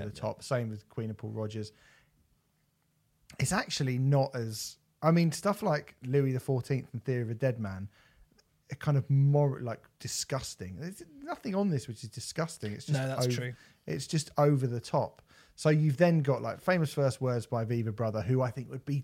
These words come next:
Speaker 1: desperate. That's it, like, Viva, Viva Brother would love to have been Razorlight.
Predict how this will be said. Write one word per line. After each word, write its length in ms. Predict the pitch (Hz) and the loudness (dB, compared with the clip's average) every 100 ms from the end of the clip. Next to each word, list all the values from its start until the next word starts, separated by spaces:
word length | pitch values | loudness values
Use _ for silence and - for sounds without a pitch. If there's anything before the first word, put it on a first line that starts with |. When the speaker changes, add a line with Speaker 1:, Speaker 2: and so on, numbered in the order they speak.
| - | -4
Speaker 1:
desperate. 520 | 156 139 - 123 107 - - | -6 -6 -8 -8 -8 -10 -8
That's 160 | 135 127 | -6 -4
it, 120 | 98 | -6
like, 140 | 110 113 | -6 0
Viva, 340 | 143 170 139 | 4 6 4
Viva 380 | 117 143 170 143 | 0 0 2 2
Brother 320 | 131 131 120 | 0 -2 -2
would 200 | 117 123 | -4 -6
love 420 | 143 147 143 135 | -6 -6 -6 -8
to 80 | - | -8
have 100 | 107 | -8
been 160 | 110 98 | -8 -8
Razorlight. 560 | 95 98 95 98 101 | -6 -8 -8 -10 -10